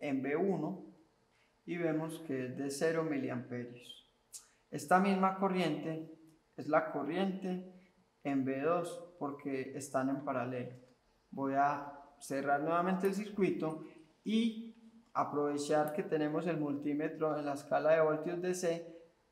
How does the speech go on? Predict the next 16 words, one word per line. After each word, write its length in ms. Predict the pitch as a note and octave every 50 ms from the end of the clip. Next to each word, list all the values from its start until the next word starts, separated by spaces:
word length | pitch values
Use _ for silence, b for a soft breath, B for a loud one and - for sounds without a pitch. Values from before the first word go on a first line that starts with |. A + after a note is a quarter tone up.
| _ _ -
para, 520 | - E3+ E3 E3 E3+ F3 F3 E3+ E3+ -
perdón, 420 | - D3 C#3 C3+ C#3 D3+ D3 C#3 C3+
en 100 | C3+ C3+
la 60 | C#3
escala 460 | C3 C3+ - - C#3+ C#3+ D3 D#3 D#3+
de 160 | D#3+ D3+ C#3 -
amperios 580 | C#3+ C#3 C3 C3 - D3 C#3+ C#3 D3+ D#3+ E3 E3
D 140 | F3 F3 -
C 440 | - F3 D#3+ D#3+ D#3+ D#3+ - - - - _ _ _ _ _ _ _ _ _ _ _ _ _ _ _ _ _ _ _ b b b b b b b b b b _ _ _ _
para 640 | - F#3+ F#3 F3+ F3 F3 F3 F3 - - - - - -
medir 340 | - D3 D3+ D3+ D3+ D3 C#3+
la 200 | D#3+ F3 E3+ -
corriente 640 | G3+ G3 F#3 F#3+ F3 E3+ E3+ - F3 E3 D3+ - -
en 180 | D3 D3 C#3+ C#3
R 260 | C#3 C#3 C3+ C#3 C#3+
uno. 380 | E3 G3+ G#3 F3+ D3 C3 B2